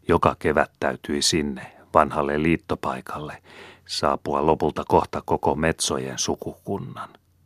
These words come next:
Oli siellä laulua tievan täydeltä, kohta kevätyön mitalta, kaikkein enimmin silloin, kun aamunkoitto rupesi ruskottamaan aapoja.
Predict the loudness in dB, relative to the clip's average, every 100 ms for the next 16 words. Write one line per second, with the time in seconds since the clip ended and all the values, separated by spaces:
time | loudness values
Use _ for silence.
0 | _ _ _ _ -20 _ _ _ _ -8
1 | -8 -6 -4 -2 2 6 8 6 2 -4
2 | 0 2 2 -2 0 4 4 2 -6 -10
3 | -14 -14 _ _ -4 -4 -4 -4 2 2
4 | 2 -2 -8 -4 -6 -4 -8 -10 -16 -18
5 | _ _ _ _ -2 -2 -2 -4 0 2
6 | 2 0 2 4 6 4 4 4 6 6
7 | 4 -4 -10 -8 -10 -10 -8 -4 -4 -2
8 | -2 -4 -8 -8 -8 -6 -2 2 2 2
9 | -4 -8